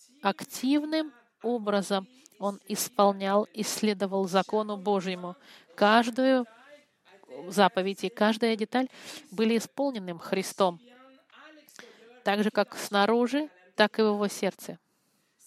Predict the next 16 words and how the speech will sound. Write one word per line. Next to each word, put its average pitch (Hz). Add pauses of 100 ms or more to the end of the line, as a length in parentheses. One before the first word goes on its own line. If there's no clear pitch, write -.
(720)
Это 208
значит, 269
что -
Иисус 320 (440)
исполнил 220
всё - (580)
правосудие, 202 (500)
и 214
всё, 254
что -
нужно 208
было 202
достичь 196
в 180
отношении 190
закона, 233